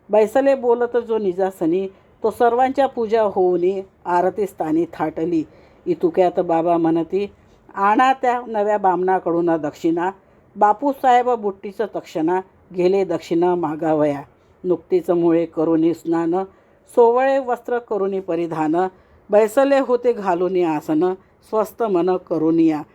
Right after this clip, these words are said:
निरोप परिस्थिता ते अवसरी, विक्षेप दाटला मुळ्यांची अंतरी, दक्षिणा किमर्थ म्या द्यावी तरी,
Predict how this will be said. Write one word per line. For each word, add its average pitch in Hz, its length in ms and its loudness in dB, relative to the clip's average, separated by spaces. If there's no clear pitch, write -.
निरोप 175 400 2
परिस्थिता 165 640 -4
ते 170 180 -6
अवसरी, 170 520 -2
विक्षेप 220 720 -2
दाटला 220 520 2
मुळ्यांची 180 520 0
अंतरी, 165 440 -4
दक्षिणा 262 420 0
किमर्थ 233 460 -2
म्या 208 280 0
द्यावी 180 440 0
तरी, 165 260 0